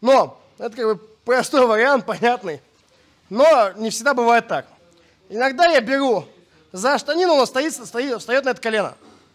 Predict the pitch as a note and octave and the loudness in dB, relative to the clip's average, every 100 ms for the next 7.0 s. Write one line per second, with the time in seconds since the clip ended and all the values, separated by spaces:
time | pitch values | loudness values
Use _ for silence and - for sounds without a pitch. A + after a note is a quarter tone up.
0 | - E3+ F3 F#3 F3 D3+ B2+ G#3 G#3+ _ | -14 -12 -10 -8 -6 -8 -10 -16 -16 _
1 | _ _ _ _ F3+ C4+ C#4 F3 - - | _ _ _ _ 0 2 2 -4 -10 -20
2 | _ _ _ - A#3+ A3 A#3 C#4 A3+ E3+ | _ _ _ -6 -4 -2 2 2 2 -2
3 | G3+ A#3+ G#3+ B3+ D#4 - _ _ _ _ | -2 0 4 4 2 -2 _ _ _ _
4 | _ _ _ - F#3 G3 F#3 F#3+ F3+ E3 | _ _ _ -8 -2 0 2 0 -4 -8
5 | F3+ G3 B3+ A3+ - B3+ A#3+ F#3 _ _ | -8 0 0 0 -4 -2 -2 -4 _ _
6 | _ _ _ _ _ E3 F#3+ G3+ A3 G#3+ | _ _ _ _ _ -8 -4 -2 -4 -8